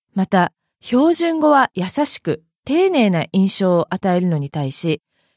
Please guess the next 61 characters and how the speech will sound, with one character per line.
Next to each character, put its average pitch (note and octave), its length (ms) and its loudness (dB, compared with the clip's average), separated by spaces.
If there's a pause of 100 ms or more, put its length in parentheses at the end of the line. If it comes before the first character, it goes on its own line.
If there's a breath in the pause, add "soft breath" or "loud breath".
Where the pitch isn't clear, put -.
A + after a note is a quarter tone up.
関 C4 220 2
西 C#4 260 2
弁 B3 260 2
は C4+ 200 2 (120)
相 A3 220 0
手 F4 160 0
に A#3 140 2
親 D4 300 -4
し F4 160 -4
み E4+ 160 0
を D#4+ 60 2
抱 A3+ 260 -2
か G#3+ 100 -6
せ G3 140 -2
ま F3 160 0
す。 - 180 -16 (760)
こ G#3 100 -4
こ F#3 140 0
で F#3 180 0
い C4+ 100 -4
く D4+ 120 0
つ - 120 -8
か D#3+ 200 -2 (100)
例 D#4 220 4
を C#4+ 60 6
挙 F3+ 120 2
げ F3 100 -2
て F3+ 120 -6
み F3 120 0
ま E3+ 120 -2
し F#3+ 100 -4
ょ D3+ 120 0
う。 - 100 -12 (880)
標 D#4 380 2
準 F4 280 0
語 D#4+ 140 4
の D4 220 0 (100)
あ A3 160 2
り D4+ 120 2
が G4 140 2
と D#3+ 440 0 (220)
う - 60 0
を F#3 220 0
関 B3+ 260 0
西 D4 240 2
弁 C4+ 220 2
で B3+ 120 -2
言 B3 100 0
う A#3 80 -2
と、 A3 320 -2 (420)
お A#3+ 160 6
お C#4 80 2
き F4 220 -4
に、 B3+ 240 0 (560)
き G3 240 -2
に D#4 180 -2 (120)
ア D#3+ 100 -4
ク - 100 -14
セ B2+ 140 -6
ン A2+ 40 -10
ト。 - 180 -16